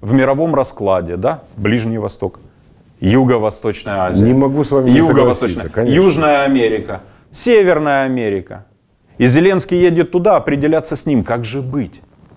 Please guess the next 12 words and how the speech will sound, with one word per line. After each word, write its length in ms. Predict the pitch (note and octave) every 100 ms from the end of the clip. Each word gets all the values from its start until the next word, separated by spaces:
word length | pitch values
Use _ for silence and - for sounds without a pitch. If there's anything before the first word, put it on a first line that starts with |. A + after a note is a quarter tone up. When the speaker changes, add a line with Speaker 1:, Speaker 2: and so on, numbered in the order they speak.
| - - -
Speaker 1:
Я 240 | F2+ B2 E3
не 160 | E3+
знаю, 400 | D3 D#3 B2+ F#2+
до 120 | F2+
чего 300 | F2 G#2 F#2
они 180 | F2 F2
договорились. 640 | E2+ F2 E2+ E2+ D2+ D2+ -
Мы 120 | A#2+
не 100 | C#3+
друзья 380 | B2 A#2+ G#2 F#2+
с 60 |
Зеленским, 600 | E2+ G2+ C3+ D#3 - A#2